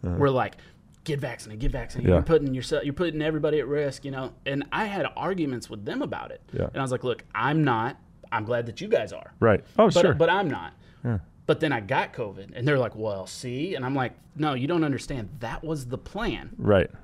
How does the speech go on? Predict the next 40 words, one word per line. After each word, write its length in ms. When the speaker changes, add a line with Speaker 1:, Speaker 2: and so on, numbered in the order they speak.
Speaker 2:
I 120
wanted 580
to 120
get 220
it 240
so 280
that 120
I 140
could 160
develop 400
the 180
antibodies 680
for 260
it. 120
The 100
survival 400
rate's, 480
you 140
know, 220
Speaker 1:
Yeah. 140
Speaker 2:
phenomenal. 580
I'm 100
like, 180
I 140
Speaker 1:
So 180
you 100
Speaker 2:
Th- 100
Speaker 1:
just 140
had 220
it. 180
I 80
had 160
it 140
November 540
of 360
twenty, 640
uh, 440
twenty. 360
Speaker 2:
Yeah. 180
Speaker 1:
I 400